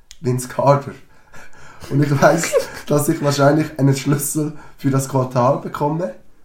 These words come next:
Shorty kaum in Top-, in Doppel-Cs gesehen. Ich kaufte sie. Habe eine Schlampe, wie die Alia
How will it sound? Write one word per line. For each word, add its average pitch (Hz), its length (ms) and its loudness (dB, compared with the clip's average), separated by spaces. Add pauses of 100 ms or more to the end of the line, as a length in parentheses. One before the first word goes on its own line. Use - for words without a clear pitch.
(120)
Shorty 165 440 -2 (300)
kaum 160 300 4
in 139 120 0
Top-, - 440 -8
in 131 180 0
Doppel-Cs 139 760 -2
gesehen. 117 500 -8 (360)
Ich 135 120 -6
kaufte - 360 0
sie. 107 260 -6 (640)
Habe 120 200 4
eine 139 160 4
Schlampe, 147 680 2
wie 120 220 0
die 127 160 -2
Alia 139 520 -2